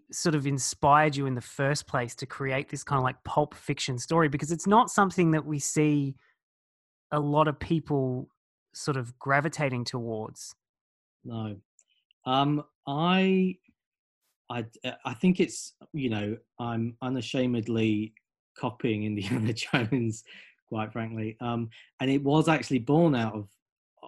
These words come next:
Speaker 2: of Indy, um, 'cause I walked out of Indiana Jones four and I wasn't quite sure what to make of it, which was very disappointing for me, having grown up with the first three and,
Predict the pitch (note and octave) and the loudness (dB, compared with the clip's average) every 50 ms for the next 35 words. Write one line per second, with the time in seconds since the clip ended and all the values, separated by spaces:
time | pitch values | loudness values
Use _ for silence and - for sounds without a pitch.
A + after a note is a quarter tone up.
0 | - _ B2+ A#2 A2 A#2+ B2+ C#3+ C3 A#2 G#2 G2+ G2+ G#2 - A2+ A2 A2 G#2 G#2+ | -12 _ -4 -2 0 0 2 2 2 2 2 0 -2 -4 -6 -6 -6 -6 -6 -6
1 | - B2 A2+ A2+ A2+ A2+ A#2 B2+ C3 C3 - _ - B2 A#2 A#2 A2 A2 A2 - | -6 -6 -4 -2 -2 -2 -2 -2 -4 -4 -8 _ -6 -4 -2 -2 -2 -4 -6 -10
2 | _ _ _ _ - A2+ A2 A2 G#2+ G2+ G2+ _ _ - A#2+ A2+ A2+ A2+ A2 A2 | _ _ _ _ -8 -6 -4 -4 -6 -6 -10 _ _ -10 -6 -4 -2 -2 -2 -2
3 | G#2+ G#2 G#2 A2+ A2 G#2+ G#2+ G#2 - _ C#3+ B2+ A#2+ A2 G#2+ G#2+ G#2 G#2 G#2+ G#2+ | -4 -6 -6 -6 -6 -6 -6 -8 -6 _ -2 0 0 0 -2 -2 -4 -4 -4 -4
4 | G#2+ A#2+ A#2+ A2+ A#2 A#2 A2+ - _ _ - B2 A#2 A2+ A2 G#2+ - _ _ _ | -4 -4 -4 -4 -6 -8 -10 -12 _ _ -10 -8 -6 -6 -6 -8 -10 _ _ _
5 | _ _ _ _ _ _ _ _ _ _ _ _ - - - - C#3+ C3 A#2+ A#2 | _ _ _ _ _ _ _ _ _ _ _ _ -20 -18 -6 -4 -2 0 0 0
6 | A2 A#2 A2+ - - A#2 A#2+ B2+ A#2 - B2 G#2+ G#2 G2 - - B2+ A2 - - | 0 -2 -4 -6 -4 -2 0 0 0 -2 -4 -4 -4 -6 -6 -8 -10 -10 -8 -6
7 | B2+ A2 G#2 B2 C3 C#3 C#3 B2+ A2+ B2+ G#2+ - A2 - C#3+ C3+ C3 A#2+ - A2+ | -6 -6 -2 -2 2 2 2 2 2 -2 -4 -4 -4 -4 -2 -2 -2 -2 -2 -4
8 | G#2+ - A2+ A2+ G#2+ G#2+ A#2 A#2 A#2 A#2 A2 A2+ A2 - B2 A#2 A#2 A2+ A#2 A2+ | -6 -4 -2 0 0 0 0 -2 -4 -4 -4 -4 -2 -2 0 0 0 0 0 -2
9 | - - A2 G#2+ A#2 G#2+ G#2+ - B2 A2+ A2 A2 - - A#2 A2 A2 G#2+ G#2 G2+ | -6 -8 -10 -6 -6 -6 -4 -4 -4 -4 -4 -4 -4 -2 -2 0 0 0 -2 -4